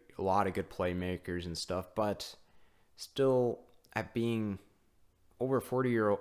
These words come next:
forty years old, and his arm power still looks pretty good. And yeah, you can see at times his age is showing. He's definitely no young buck anymore,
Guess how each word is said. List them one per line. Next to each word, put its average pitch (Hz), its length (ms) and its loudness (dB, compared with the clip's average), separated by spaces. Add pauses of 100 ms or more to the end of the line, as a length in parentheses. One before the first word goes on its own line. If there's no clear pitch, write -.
forty 139 280 4
years 113 340 2
old, 95 480 4
and 92 360 -4 (400)
his 117 160 -6
arm 117 280 2
power 104 340 2
still 127 300 0
looks 117 280 0
pretty 104 280 -4
good. 101 400 2 (300)
And 151 100 -2
yeah, 147 100 6
you 147 120 4
can - 140 2
see 143 180 0
at 123 140 4
times 104 540 2
his 101 200 -2
age 98 300 0
is 85 80 -4
showing. 95 480 -2
He's 98 160 -6
definitely 110 340 0
no 95 160 -2
young 90 320 -2
buck 98 300 -2
anymore, 117 520 0